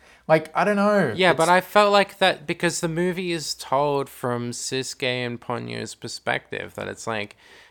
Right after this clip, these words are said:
Speaker 2: all this real world drama exists outside of them, but they don't pay attention to it. All they care about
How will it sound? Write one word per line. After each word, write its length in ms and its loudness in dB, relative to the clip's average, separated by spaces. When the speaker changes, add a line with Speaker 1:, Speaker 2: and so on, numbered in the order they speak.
Speaker 2:
all 220 -2
this 300 -6
real 240 -2
world 280 -4
drama 420 -4
exists 560 -8
outside 480 -8
of 80 -10
them, 180 -12
but 140 -16
they 100 -4
don't 160 -8
pay 180 -10
attention 500 -12
to 160 -14
it. 140 -10
All 200 -12
they 180 -8
care 300 -10
about 460 -4